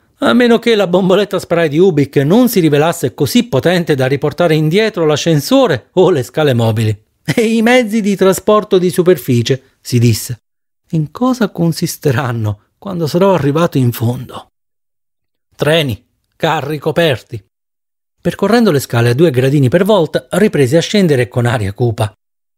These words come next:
Era troppo tardi ormai per cambiare idea. Quando infine raggiunse il pian terreno, si trovò davanti un enorme atrio, con al centro un tavolo lunghissimo,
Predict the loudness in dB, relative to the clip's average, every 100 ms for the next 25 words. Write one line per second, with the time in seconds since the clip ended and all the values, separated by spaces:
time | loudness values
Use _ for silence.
0 | _ -8 -2 0 0 0 0 0 -2 -2
1 | -4 -2 -2 -4 -6 -10 -6 -2 0 0
2 | -2 2 2 0 -6 _ _ _ _ _
3 | _ -6 -2 2 4 4 2 2 4 4
4 | 2 2 2 2 2 0 2 0 2 0
5 | 0 0 0 -2 -4 -2 0 0 2 2
6 | 2 0 -2 -6 -4 -2 0 2 2 2
7 | 2 0 2 0 -4 -2 0 0 -2 _
8 | _ -10 -2 0 2 2 0 2 0 0
9 | -2 -4 0 0 4 2 2 -8 -6 -4
10 | -2 -2 -2 -4 -4 0 2 0